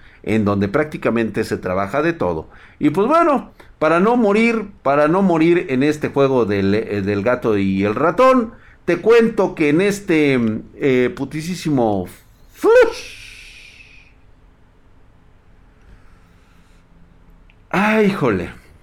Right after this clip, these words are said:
¿Cómo le explico? Mira, hablando de perros verdes. Como todos saben ustedes, soy súper mega fan de los juegos R P G. M M Morg y todo ese rollo.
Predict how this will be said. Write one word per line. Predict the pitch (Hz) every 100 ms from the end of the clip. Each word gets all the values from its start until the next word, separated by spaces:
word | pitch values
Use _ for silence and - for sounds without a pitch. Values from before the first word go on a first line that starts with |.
| - - - - _ _ - -
¿Cómo | - 247 214
le |
explico? | 123 - - 92
Mira, | 104 135 98 - - - - - - -
hablando | 147 208 226 180
de |
perros | 139 147 131 98
verdes. | 87 73 - - - - - - - - - - - - - - - -
Como | 196 226 254
todos | 311 294 240
saben | 214 196 190 160
ustedes, | 147 160 160 156
soy | 156 156 151 -
súper | - - - - 214 - 175 123
mega | 151 151 123
fan | - 139 143
de | 131
los | 113 107 120 -
juegos | - - 123 120 123 -
R | 104 101
P | 98 90
G. | - - _ _ _ _ _ - _ _ -
M | 110 113
M | 113 104
Morg | 98 131 147 135 113
y |
todo | 101 104 92
ese | -
rollo. | 82 78 71